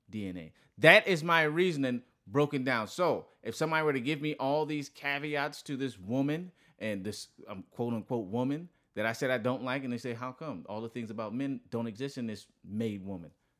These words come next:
How come you don't like it?" That would be my answer. Now, I gave you a bunch of reasons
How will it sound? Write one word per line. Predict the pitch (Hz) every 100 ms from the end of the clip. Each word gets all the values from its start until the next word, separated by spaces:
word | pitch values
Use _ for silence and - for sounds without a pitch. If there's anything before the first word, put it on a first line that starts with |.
| _
How | - 120
come | 117
you | 117
don't |
like | 139 131
it?" | - - -
That | 160
would | 147 139
be |
my | 139 135
answer. | 139 131 85 - _
Now, | 156 160 117
I | 190
gave | 190 233 214
you | 202 277
a | 185
bunch | 180 175
of | 160
reasons | 226 226 135 147